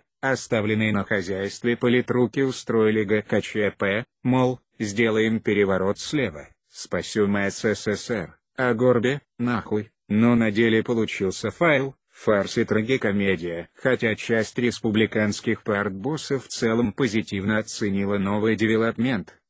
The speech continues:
пропажа Горби их озадачила. А тут в Москве был устроен просто полнейший бардак с демонстрациями, залезанием на танки и прочими радостями. В результате власти С С С Р перестали управлять вообще чем и кем бы то ни было.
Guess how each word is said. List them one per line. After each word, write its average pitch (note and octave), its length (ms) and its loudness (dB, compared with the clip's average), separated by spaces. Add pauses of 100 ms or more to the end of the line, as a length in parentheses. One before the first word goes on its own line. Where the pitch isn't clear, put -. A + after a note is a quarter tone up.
пропажа A#2+ 600 0
Горби G#2+ 380 0
их A2 120 -4
озадачила. G#2 720 -2 (240)
А A2+ 160 2
тут D#3+ 300 -2
в G2 100 -6
Москве G#2 480 -2
был G#2 160 0
устроен A2 560 2
просто A2+ 500 0
полнейший G#2+ 640 0
бардак A2+ 480 0
с F#2+ 100 -6
демонстрациями, F2 1120 -4 (180)
залезанием G#2+ 800 0 (100)
на G2+ 140 0
танки G2+ 420 -2
и G#2+ 60 2
прочими G2+ 540 -2
радостями. A2+ 880 -2 (100)
В A2+ 100 0
результате A#2+ 680 2
власти B2+ 640 0
С A#2 240 -2
С G#2+ 200 -2
С G#2+ 260 -4
Р C3 200 2
перестали B2+ 580 0
управлять A2+ 640 0
вообще A2+ 640 0
чем C3 280 0
и B2 80 0
кем A2+ 340 2
бы A2+ 100 2
то G#2+ 180 0
ни G#2+ 140 2
было. D#2+ 260 -8